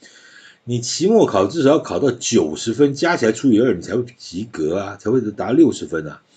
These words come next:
啊，所以现-，从现在数字来看啊，虽然二零二，虽然那个二零二三年比二零二二年少了三点五趴，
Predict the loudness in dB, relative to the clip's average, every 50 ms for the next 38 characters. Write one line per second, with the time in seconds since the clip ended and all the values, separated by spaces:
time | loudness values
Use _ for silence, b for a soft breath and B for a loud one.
0 | B B B B B B B B B B B B -6 -2 2 4 4 4 4 2
1 | 2 2 0 2 4 2 4 4 4 2 2 0 -4 0 0 0 0 0 -2 -4
2 | -6 -6 -6 0 2 2 2 2 -2 0 0 0 0 0 -2 -6 -8 -8 -4 0
3 | 0 0 0 0 0 2 2 2 0 -2 -2 -4 -4 0 0 2 2 2 2 0
4 | 0 0 -2 -4 -4 -6 -8 -8 -10 -12 -10 -4 -4 -2 0 0 -2 -2 -4 -4
5 | -4 -6 -8 -10 -10 -10 -12 -6 -4 -4 -4 -4 -6 -2 -2 0 0 0 -4 -4
6 | -4 -6 -4 -4 -6 -6 -8 -10 -12 _ _ -10 -10 -10 -10 -14